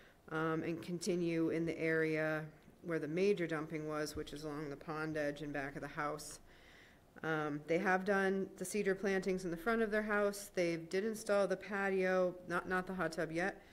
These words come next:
um, which was part of the permit. So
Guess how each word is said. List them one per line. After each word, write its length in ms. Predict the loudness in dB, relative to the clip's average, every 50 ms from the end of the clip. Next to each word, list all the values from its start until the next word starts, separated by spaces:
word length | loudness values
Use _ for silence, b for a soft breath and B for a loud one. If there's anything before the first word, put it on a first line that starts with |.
| B B B B B B B B B -6
um, 680 | -2 0 2 4 4 4 4 2 2 2 0 -2 -4 -6 -10 -16 -20 -20 -20 -20 -12 -8
which 160 | -6 -6 -4 -4
was 80 | -6 0
part 200 | 2 4 4 4
of 80 | 4
the 80 | 0 -4
permit. 480 | -4 -2 0 0 2 2 0 -2 -4 -8 -16 -20 -20 -20 -20 -16 -12
So 720 | -8 -6 -6 0 2 4 4 6 6 4 4 4 2 0